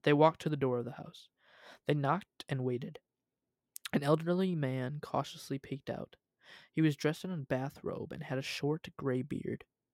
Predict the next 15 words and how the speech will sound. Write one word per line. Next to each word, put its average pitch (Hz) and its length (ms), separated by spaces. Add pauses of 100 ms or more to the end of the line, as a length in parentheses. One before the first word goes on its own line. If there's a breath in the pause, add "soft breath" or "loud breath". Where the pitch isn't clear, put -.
(360 loud breath)
He 151 120
was 147 160
holding 196 360
a 170 40
baseball 147 420
bat 123 240
with 135 140
a 147 40
trembling 135 460
hand. - 360 (840 soft breath)
The - 80
man 135 200
adjusted 160 380
his 175 120
glasses. 131 600